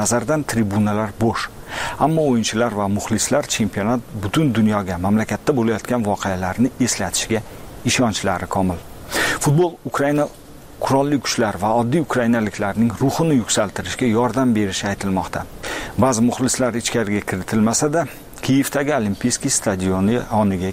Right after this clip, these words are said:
kelishyapti. Janubiy Koreyaning ikki kompaniyasi Polsha bilan tanklar va gaubitsalarni eksport qilish bo'yicha besh milliard yetti yuz oltmish million dollarlik kelishuvga erishdi, deb xabar qildi Seulning qurol-yarog' xarid qilish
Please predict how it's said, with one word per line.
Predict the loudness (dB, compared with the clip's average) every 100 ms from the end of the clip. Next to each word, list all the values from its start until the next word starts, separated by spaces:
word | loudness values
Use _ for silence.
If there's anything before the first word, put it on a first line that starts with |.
| -2
kelishyapti. | -2 0 -4 -6 -8 -12 -12 -14 -14 -12 0 2
Janubiy | 4 2 0
Koreyaning | 2 2 4 4 2 -2
ikki | -2 -2
kompaniyasi | 0 2 2 2 2 0 -2 2
Polsha | 2 2 2
bilan | 2 2 0
tanklar | 0 0 0 0
va | 0 2
gaubitsalarni | 2 2 0 0 2 2 0 -2
eksport | -2 -2 -4 -2
qilish | 0 2 2
bo'yicha | 2 0 -2 -4 -4 2
besh | 2 2 2
milliard | 4 2 2 0
yetti | 2 2
yuz | 2 0
oltmish | 0 0 0 2
million | 2 4 4 4 4 2
dollarlik | 2 0 0 -2 -2 0
kelishuvga | 0 0 0 0 0 2
erishdi, | 0 -2 -2 -2
deb | 0
xabar | 2 2 2
qildi | 0 0 2 0
Seulning | 2 4 4 2 -4 -6 0
qurol-yarog' | 2 2 2 0 0 0
xarid | 0 0 -2 0
qilish | -2